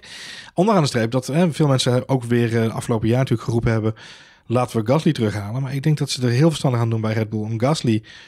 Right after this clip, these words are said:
de nummer één te maken bij AlphaTauri. Wat ze nu gedaan hebben. En met Tsunoda erbij, ja, ik moet eerlijk zeggen, als die een beetje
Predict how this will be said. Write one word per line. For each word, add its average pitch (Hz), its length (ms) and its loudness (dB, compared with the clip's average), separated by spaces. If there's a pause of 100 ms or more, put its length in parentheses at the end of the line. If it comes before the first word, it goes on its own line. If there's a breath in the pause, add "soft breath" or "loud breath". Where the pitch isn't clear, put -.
(380 loud breath)
de 120 380 -2
nummer 123 240 2
één 156 180 2
te 160 100 2
maken 120 220 0
bij 113 100 -2
AlphaTauri. 123 580 0
Wat 120 80 -8
ze - 100 -8
nu 127 80 2
gedaan 135 260 2
hebben. 113 360 -2
En 120 220 -10
met 127 100 -8
Tsunoda 147 360 4
erbij, 117 240 0
ja, 160 100 -6
ik 151 80 -10
moet 123 80 -10
eerlijk - 180 -8
zeggen, 113 200 -8
als - 80 -8
die 123 120 -2
een 113 80 -2
beetje 131 380 2